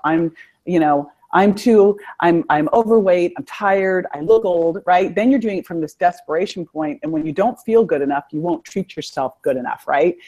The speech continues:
But if you come from them, "I'm already here, and now what I'm gonna do is take care of what I was given at the highest level so I can go out there and do the things I was supposed to do," it's such a shift. And then you're not gonna wanna go and, and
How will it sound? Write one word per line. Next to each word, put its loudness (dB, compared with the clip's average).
But 2
if -2
you 0
come 0
from -2
them, -2
"I'm 2
already 0
here, -4
and -6
now 2
what 2
I'm 0
gonna 0
do 2
is -2
take -10
care 0
of -2
what 2
I 6
was 0
given -2
at -6
the -14
highest -2
level -2
so -8
I -6
can -10
go 2
out 2
there 2
and -4
do 4
the 6
things 0
I 2
was -2
supposed -6
to -10
do," 0
it's -8
such -2
a -14
shift. -6
And 2
then 2
you're -2
not -6
gonna -6
wanna -6
go -4
and, -8
and -6